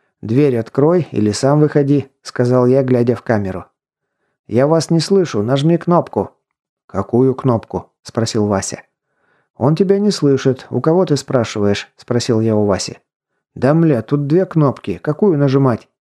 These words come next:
«А я откуда знаю? Нажми обе». «Ничего не слышу. Нажми кнопку с микрофоном», снова заговорил динамик. Вася что-то нажал. «Ай, это звонок, идиот! Кнопка с рисунком микрофона, а не динамика!»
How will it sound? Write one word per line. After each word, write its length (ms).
«А 120
я 140
откуда 320
знаю? 300
Нажми 340
обе». 360
«Ничего 460
не 120
слышу. 560
Нажми 460
кнопку 500
с 120
микрофоном», 760
снова 380
заговорил 500
динамик. 540
Вася 400
что-то 320
нажал. 500
«Ай, 480
это 320
звонок, 500
идиот! 560
Кнопка 540
с 80
рисунком 560
микрофона, 640
а 40
не 140
динамика!» 720